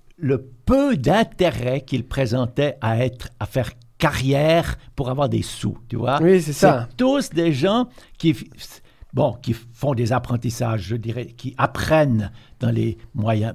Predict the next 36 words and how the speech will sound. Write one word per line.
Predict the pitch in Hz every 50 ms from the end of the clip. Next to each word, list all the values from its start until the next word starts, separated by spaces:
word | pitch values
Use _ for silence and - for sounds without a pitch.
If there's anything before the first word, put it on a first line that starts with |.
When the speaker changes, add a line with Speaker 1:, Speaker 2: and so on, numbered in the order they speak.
| - -
Speaker 1:
par | - 98 101
les | 104 101
méthodes | 101 107 107 - 113 101
normales, | 104 120 151 185 202 220 214 190 -
c'est-à-dire | 139 120 - 113 110 113 113
s-, | 104 - - - - - - - - -
la | - 110
plupart | - 123 117 - 127 117 110 117
étaient | 117 - 113
à | 110 120
l'Uni | 131 139 151 143 131 143 143 143 143 139
ou | 123
comme | - - 104 98
ça, | - 170 185 208 208 - - - - - - -
mais, | 135 156 190 208 202 202 - - - - - - -
euh, | 139 143 139 139 131 - -
sont | - - - 143 131
à | 113 98
l'Uni. | 98 104 110 123 147 170 208 247 - - - - - - _ _ _ _ _ _ _ _ _ _ _ _ _
D'ailleurs, | - 104 107 110 101
un, | 127 143 151 -
un, | - 139 131 131 131 139 147
un, | - 139 135 143 - - 143 139
un | 151
des | 127 135 127
pires, | 123 - 139 151 147 110
bah, | 117 127
passait | 123 - 123 110 - 135
au-, | 135 143 180 190
passe | - - 143 135 123 147 160 -
aujourd'hui | - 180 180 160 180 175 165 185 226 214
son | - 160 147
examen | 151 156 120 127 165 160 170 185 180
de, | 165 143 151 147 147 139 - - - - - - - _ -
de, | 117 135 139 143 139 139 139 139 139 139 123 123 117 - - - - - - - - - -
euh, | 127 131 131 127 131 131 127 131 127 127